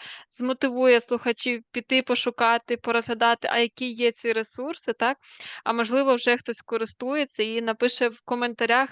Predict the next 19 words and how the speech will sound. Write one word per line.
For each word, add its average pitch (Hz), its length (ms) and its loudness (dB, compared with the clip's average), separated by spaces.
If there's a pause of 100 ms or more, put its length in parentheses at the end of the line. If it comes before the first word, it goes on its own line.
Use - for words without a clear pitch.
а 233 100 0
які 240 460 -2
рекомендує 233 840 -2 (280)
також 240 380 -2
використовувати. 226 1080 -2 (520)
Ну, 254 220 2
і - 60 -4
також, 254 540 2
е, 240 360 4
дуже 247 320 -4
цінно, 247 380 -6
що 240 220 -6
ви 233 100 2
розкрили 233 520 0
поняття 233 520 -2 (120)
і 233 120 -6
софт-скілів, 233 800 -2
так? 269 220 -2
Зокрема, 226 520 -2